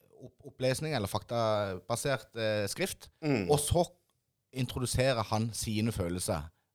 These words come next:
Speaker 1: rundt barndommen i Mandal. Og han skriver jo for det meste i, i jeg-form,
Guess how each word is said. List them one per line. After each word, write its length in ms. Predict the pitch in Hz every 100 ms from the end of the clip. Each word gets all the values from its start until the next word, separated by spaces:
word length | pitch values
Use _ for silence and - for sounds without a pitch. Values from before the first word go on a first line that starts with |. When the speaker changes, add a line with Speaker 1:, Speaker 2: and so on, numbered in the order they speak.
| _
Speaker 1:
rundt 240 | 117 113 -
barndommen 580 | 90 90 90 98 90 73 -
i 280 | - 95 92
Mandal. 360 | 87 71 80 85
Og 80 | 107
han 80 | 110
skriver 380 | - 110 127 113
jo 80 | 92
for 140 | 101
det 80 | 95
meste 320 | 92 87 - 110
i, 500 | 87 85 82 78 78
i 60 | 92
jeg-form, 360 | 110 180 185